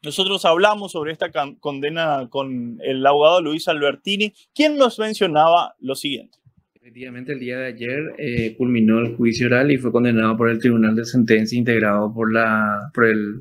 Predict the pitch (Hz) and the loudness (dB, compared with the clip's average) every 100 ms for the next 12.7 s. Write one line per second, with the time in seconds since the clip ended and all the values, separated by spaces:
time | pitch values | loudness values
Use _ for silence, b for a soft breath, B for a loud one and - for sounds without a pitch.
0 | 190 - 110 110 107 104 104 - B B | -4 0 0 2 2 2 0 -4 B B
1 | B B B B - - - 104 104 101 | B B B B -2 2 2 2 2 0
2 | 101 - - - - 110 101 - 143 107 | 0 -4 -10 -20 -6 -4 -4 0 2 4
3 | 104 101 95 - - 110 110 117 135 156 | 4 2 0 0 2 2 2 0 0 0
4 | 196 - b b b b - 123 110 107 | 0 -8 b b b b -4 0 2 2
5 | 117 110 110 113 110 117 117 139 139 - | 2 4 4 2 2 0 2 2 2 2
6 | 120 113 113 110 107 110 110 107 107 110 | 4 4 4 4 4 2 0 0 2 0
7 | 107 110 113 110 107 110 117 117 156 190 | 2 0 0 0 0 2 2 4 2 0
8 | - _ _ _ _ _ - 170 220 208 | -8 _ _ _ _ _ -2 2 4 4
9 | 202 196 196 - - _ _ - 117 107 | 2 0 0 -2 -6 _ _ -2 0 2
10 | 107 - 120 113 120 107 107 107 110 107 | 0 0 2 2 2 0 2 2 2 2
11 | - - - 139 110 107 104 113 107 117 | -2 -6 -2 2 2 2 2 2 4 2
12 | 113 113 107 117 120 127 139 | 2 2 2 2 0 0 0